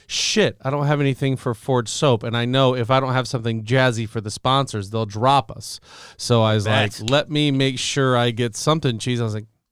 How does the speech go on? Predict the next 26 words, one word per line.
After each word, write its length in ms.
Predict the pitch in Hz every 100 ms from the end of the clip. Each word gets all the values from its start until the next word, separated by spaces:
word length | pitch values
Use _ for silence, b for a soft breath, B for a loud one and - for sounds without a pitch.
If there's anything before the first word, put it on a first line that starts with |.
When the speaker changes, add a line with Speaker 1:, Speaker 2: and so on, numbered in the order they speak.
| _ 202
Speaker 1:
"Uh, 40 |
look 540 | 247 262 285 359 392
at 80 | 403
Mad 200 | 392 359
Libs. 260 | 143 110 110
Mad 180 | 226 233
Libs 160 | 131
would 80 | 110
be 100 | 107
fun." 320 | - 107 135 - B
And 180 | 165 135
then 80 | 147
it 100 | 143
said, 140 | 139
"Halloween 600 | 113 117 139 135 143 143 135
Mad 220 | 151 131
Libs." 180 | 120 120
I 20 |
was 100 | 117
like, 100 | 175
<gasps> 1000 | 269 311 294 269 240 208 190 160 139 -
"We're 120 | 254
doing 260 | 294 240 214
Long 240 | 220 220
Halloween 440 | 233 233 240 339 302
tonight. 360 | 165 117 101